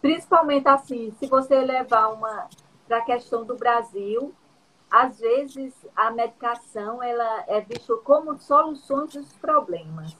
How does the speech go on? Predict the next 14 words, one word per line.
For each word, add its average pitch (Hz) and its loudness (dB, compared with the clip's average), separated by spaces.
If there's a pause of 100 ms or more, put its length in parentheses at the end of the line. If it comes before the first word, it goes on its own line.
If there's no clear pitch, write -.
e 254 -4
que 285 -4
muitas 285 0
vezes 269 4 (600)
não 554 4
é 254 4
solução 247 -2
nenhuma, 240 -6
né? 202 -2
E 233 4
às 254 2
vezes 247 -2
isso 262 -12
traz 226 -4